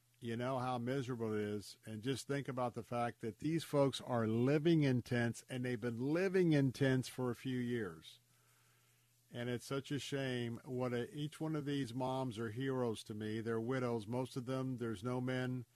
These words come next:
no husbands, 'cause they, uh, well, they got killed, tortured right in front of the, a lot of these families in the Syrian civil war and with isis. The same thing that we're seeing today with the atrocities committed by Hamas.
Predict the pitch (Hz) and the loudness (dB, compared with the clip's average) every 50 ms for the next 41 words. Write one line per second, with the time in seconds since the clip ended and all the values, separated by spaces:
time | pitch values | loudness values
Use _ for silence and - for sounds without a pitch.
0 | _ _ _ _ _ 123 127 131 117 131 135 131 113 - - 127 123 127 127 113 | _ _ _ _ _ -4 -2 -2 0 0 -2 -2 -2 -4 -4 -2 -2 -2 -4 -6
1 | - - 123 113 110 101 95 117 117 117 113 117 117 113 104 - _ _ _ _ | -6 -6 -4 -4 -4 -4 -2 -2 0 0 0 0 0 -2 -4 -8 _ _ _ _
2 | _ _ _ _ _ - 101 104 107 107 104 101 101 101 101 101 98 95 92 95 | _ _ _ _ _ -10 -8 -6 -4 -2 -2 -2 -2 -2 -2 -2 -4 -4 -6 -10
3 | - - 123 120 123 131 131 120 135 139 131 - - - 139 135 131 131 135 139 | -10 -8 -6 -4 -4 -2 -2 -2 -2 -2 -2 -4 -6 -4 -4 -2 0 0 0 -2
4 | 123 - - 135 131 131 131 123 - 139 135 131 123 110 - 107 117 127 117 156 | -4 -6 -6 -4 -2 -2 -2 -2 -2 -2 -2 -2 -2 -4 -4 -4 -4 -4 -4 -6
5 | 131 113 - 135 135 127 123 123 123 131 135 135 127 127 117 - - 131 127 135 | -6 -6 -6 -4 -4 -2 -2 -2 -2 -2 -2 -2 -4 -6 -6 -8 -8 -6 -6 -4
6 | 147 139 123 113 107 110 101 - - 120 117 110 107 104 - - - 131 131 135 | -4 -4 -2 -2 -2 -4 -6 -8 -8 -8 -6 -6 -6 -8 -8 -6 -4 -2 -2 0
7 | 135 135 131 127 113 - 135 131 120 113 120 117 113 113 117 117 117 120 120 120 | 0 -2 -2 -2 -4 -4 -4 -4 -2 0 0 0 0 0 0 0 0 0 0 0
8 | 120 117 - 117 113 107 104 104 110 113 123 131 131 - - 117 113 107 - - | -2 -2 -4 -6 -8 -6 -6 -4 -2 -2 0 -2 -2 -4 -4 -6 -8 -8 -10 -14
9 | - _ _ _ _ _ - _ _ _ _ - 113 113 - - 139 135 139 143 | -20 _ _ _ _ _ -20 _ _ _ _ -10 -8 -8 -6 -6 -6 -4 -2 -2
10 | 147 147 147 143 - 147 143 143 143 143 131 120 104 123 123 127 120 - - 139 | -2 -2 -2 -2 -4 -4 -4 -4 -2 -2 -4 -4 -4 -4 -4 -4 -6 -6 -6 -6
11 | 135 131 127 127 120 - 117 110 120 120 123 127 127 127 127 127 123 - - 131 | -6 -6 -6 -6 -8 -8 -8 -6 -4 -4 -2 0 0 0 0 -2 -4 -6 -8 -8
12 | 117 117 117 113 110 - - 113 110 107 104 - - 120 123 123 123 - - 123 | -4 -2 0 -2 -2 -2 -4 -2 -2 -2 -4 -4 -4 -2 -2 -2 -2 -2 -4 -2
13 | 117 117 110 - - 123 117 120 117 120 113 101 113 113 104 101 104 107 110 107 | -2 -2 -4 -4 -6 -4 -4 -2 -2 -2 -2 -2 -2 -2 -2 -4 -6 -4 -4 -4
14 | 98 87 78 - - - | -4 -6 -8 -10 -16 -20